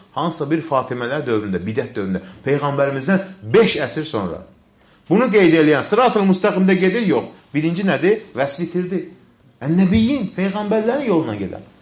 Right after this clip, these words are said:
Sənin yolun peyğəmbərlərin yoludur, yox. Və siddiqin. Baxın, siddiqlər. Və şühədə, şəhidlər. Və salihin. Subhanallah.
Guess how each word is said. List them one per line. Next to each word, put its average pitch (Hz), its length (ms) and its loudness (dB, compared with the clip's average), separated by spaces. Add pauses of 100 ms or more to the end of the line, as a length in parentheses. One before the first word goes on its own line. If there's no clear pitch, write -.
(340)
Sənin 220 280 2
yolun 214 260 6
peyğəmbərlərin 202 720 2
yoludur, 160 300 2
yox. 220 200 4 (1160)
Və 185 120 4
siddiqin. 196 800 2 (760)
Baxın, 131 200 -2
siddiqlər. 160 640 4 (580)
Və 170 160 4
şühədə, 196 800 2
şəhidlər. 196 520 2 (260)
Və 170 120 2
salihin. 117 600 -2 (140)
Subhanallah. 82 760 -16